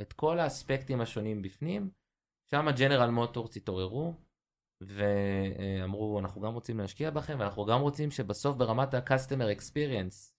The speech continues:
שזה מה שהם היום בפורפרונט מובילים, רוצים שלכל סוכנות רכב שלנו תהיה כזה, כ-, כזה. אה, ו-,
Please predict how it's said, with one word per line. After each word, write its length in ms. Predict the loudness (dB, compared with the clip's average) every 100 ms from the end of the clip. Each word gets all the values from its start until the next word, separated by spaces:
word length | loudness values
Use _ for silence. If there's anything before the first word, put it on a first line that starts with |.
| -12
שזה 160 | -6 -6
מה 120 | -6
שהם 500 | -6 -4 -2 -2 -6 _
היום 240 | -4 -2 -2
בפורפרונט 600 | 0 2 2 0 -6 -4
מובילים, 480 | -4 -4 -2 -4 -6 _ _ _ _ _
רוצים 220 | -6 -2 -2
שלכל 300 | 0 0 0
סוכנות 320 | -2 -4 -2
רכב 180 | -2 -2
שלנו 200 | -4 -2
תהיה 180 | -2
כזה, 240 | -4 -8 -12 -20 _
כ-, 360 | -6 -6 -6 -6
כזה. 280 | -2 2 0 0 -10 _ _ _ _ _ _ _ -4
אה, 420 | 0 2 2 2 0
ו-, 120 | -2